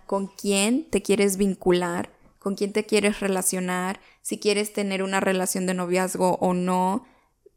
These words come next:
Todo lo, todos los procesos, todas las decisiones, todas las situaciones que ya se van viviendo,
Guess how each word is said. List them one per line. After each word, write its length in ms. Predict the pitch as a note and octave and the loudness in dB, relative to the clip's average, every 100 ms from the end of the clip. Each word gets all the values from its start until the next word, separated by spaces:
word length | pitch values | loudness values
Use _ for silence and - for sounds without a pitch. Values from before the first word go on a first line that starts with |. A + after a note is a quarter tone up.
| _ _ - | _ _ 4
Todo 220 | C4 C#4+ | 6 10
lo, 140 | D#4+ D4 - - | 8 6 0 4
todos 200 | B3+ C4+ | 6 8
los 180 | C#4+ C#4+ | 6 2
procesos, 880 | A3+ A3 A#3+ A#3 - F#3 A3+ - | 0 2 2 2 2 2 0 -2
todas 200 | A3 A3 | 2 4
las 160 | A#3 A3+ | 4 2
decisiones, 880 | G3 - F#3+ G3+ G3 F#3+ G3 G#3+ - _ _ - | -2 -2 0 2 2 0 0 -2 -6 _ _ 4
todas 140 | A3 | 6
las 100 | A#3+ | 6
situaciones 560 | A#3 - G3+ G3+ G3+ - | 2 -4 -2 -2 -2 0
que 160 | G3+ | 0
ya 140 | G3 G3+ | 0 0
se 160 | A3+ | 0
van 200 | G#3+ G#3 | 0 0
viviendo, 680 | G#3 G3+ G3+ G3 G3 F#4 - | 0 0 0 0 -2 -4 -10